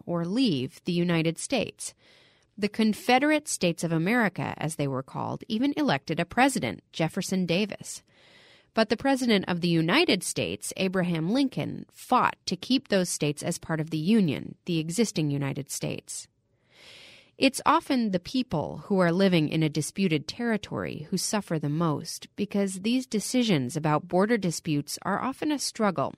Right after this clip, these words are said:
not something that people decide with a handshake. And the decision makers don't always have the best interests of the people who live there in mind. Powerful governments have historically wanted to take over land that's valuable,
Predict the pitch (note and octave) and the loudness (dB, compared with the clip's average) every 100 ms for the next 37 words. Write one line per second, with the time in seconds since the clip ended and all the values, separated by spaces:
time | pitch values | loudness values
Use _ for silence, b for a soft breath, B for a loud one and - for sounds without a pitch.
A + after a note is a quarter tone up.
0 | _ - F#3+ G#3+ - G#3+ G3 F3 - G3 | _ -2 0 0 0 -2 0 -2 -2 -2
1 | F3 D#3+ D#3 - F3 E3 D#3+ D3 C#3 E3 | -2 -2 -2 -2 0 0 -2 -4 -4 0
2 | F#3 G3 - - - - B B B B | 2 0 -2 -6 -10 -16 B B B B
3 | B B G#3 A3 G#3 B3 - D#4+ E4 C4 | B B 4 4 4 2 2 0 2 2
4 | D#3+ C#3 G2 G#2 - G3 G#3+ - A3 C4 | 2 0 -6 -8 -2 0 0 0 0 2
5 | F3 D#3+ - E3+ E3+ E3+ F#3 - G#3 G3 | 4 2 0 -2 -2 0 0 0 -4 0
6 | F#3 - - E3+ F3 - G3 F3 F3 F3 | -2 -4 -4 -4 -4 -6 -4 -2 -2 -2
7 | F3 A#3+ C4+ D3+ C3 - D#3+ D3+ D3+ G3 | 0 0 0 -4 -4 -4 -4 -2 -2 -2
8 | F3+ - - _ B B B B B - | -2 -6 -14 _ B B B B B -6
9 | F#3 A3 B3 - B3+ F#3+ F3+ F3+ C#3+ F#2+ | 0 2 0 0 -2 2 2 4 2 0
10 | - - E3+ D3+ D#3 - G3+ G3+ F3+ F3 | -6 -6 -4 -2 -2 -2 0 0 0 0
11 | D#3+ D#3 D3 E3 - F#3 G3 - F#3 G3 | 2 0 -2 -6 -4 -4 -4 0 0 0
12 | C#3+ C#3 D3 E3+ F3+ D#3+ D#3 C#3 D3+ D#3+ | -2 -4 0 2 2 0 -4 -6 -2 2
13 | G3+ G3+ - - | 4 4 2 -4